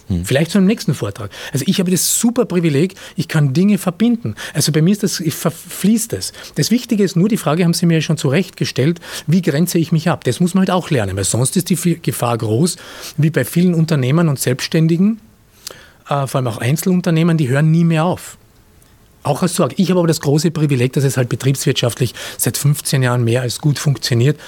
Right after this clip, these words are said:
Speaker 2: Das heißt, ich habe die Dru-, den Druck nicht. Also mir brauchen sie kein Geld jetzt anbieten, weil noch mehr, ich sage Ihnen wirklich, ich brauche das nicht. Ich brauche keinen Hubschrauber, keine Yacht. Ich brauche das alles nicht.
Speaker 1: Mhm.
Speaker 2: Ja? Gut, ich habe gerne ein schönes Gewand und das eine oder andere an Luxus, okay.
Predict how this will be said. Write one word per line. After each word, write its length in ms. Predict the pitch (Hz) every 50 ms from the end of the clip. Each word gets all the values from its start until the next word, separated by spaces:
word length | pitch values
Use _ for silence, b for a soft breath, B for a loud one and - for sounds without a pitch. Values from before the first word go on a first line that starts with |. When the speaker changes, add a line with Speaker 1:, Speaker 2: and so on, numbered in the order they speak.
| B B B
Speaker 2:
Das 100 | - -
heißt, 100 | 127 -
ich 120 | 160 -
habe 120 | 139 143 147
die 100 | 143 151
Dru-, 180 | - 151 160
den 140 | 147 147 139
Druck 260 | 131 151 180 - -
nicht. 140 | - 95 -
Also 160 | 113 - 127 117
mir 140 | 127 147
brauchen 240 | 160 - 127 131 143
sie 60 | 131
kein 180 | - - 139 143
Geld 220 | 131 127 147 143
jetzt 160 | - 147 - 123
anbieten, 480 | 123 135 143 - 160 156 160 175 156 165 B B B B
weil 120 | - 131
noch 320 | 127 131 139 170 - - -
mehr, 300 | 147 131 123 131 147 151 143 127 123 143 143 135 127 123 127 175 - - - -
ich 100 | 160 131
sage 180 | - 151 165 165
Ihnen 200 | 147 151 139 131
wirklich, 360 | 233 262 254 - 95 85 -
ich 80 | 135 -
brauche 240 | - 156 233 -
das 160 | - 151 120 -
nicht. 160 | 101 90 -
Ich 60 | 123
brauche 160 | - 139 143 -
keinen 160 | - 151 143
Hubschrauber, 400 | 196 - - - 160 147 147 143
keine 240 | - 143 139 135 123
Yacht. 280 | 113 117 143 - - B B B B B B
Ich 240 | B 175 - - -
brauche 420 | - - 113 117 147 - - -
das 280 | - - 110 101 - -
alles 340 | - 92 90 92 - - -
nicht. 340 | 95 87 82 - - - - - - - -
Speaker 1:
Mhm. 80 | 113
Speaker 2:
Ja? 160 | 95 131 143 B B B B B B B
Gut, 160 | - 175 185
ich 80 | 160 151
habe 120 | 151 143
gerne 180 | - 156 143 143
ein 20 |
schönes 300 | 127 - 143 147 151 -
Gewand 320 | - - 123 110 127 147 -
und 100 | 151 139
das 80 | 127
eine 200 | - 117 127 151
oder 120 | 151 143 123
andere 220 | 117 131 143 139
an 80 | 135 135
Luxus, 340 | 139 147 - - 160 - -
okay. 420 | 127 107 - - 117 123 160 156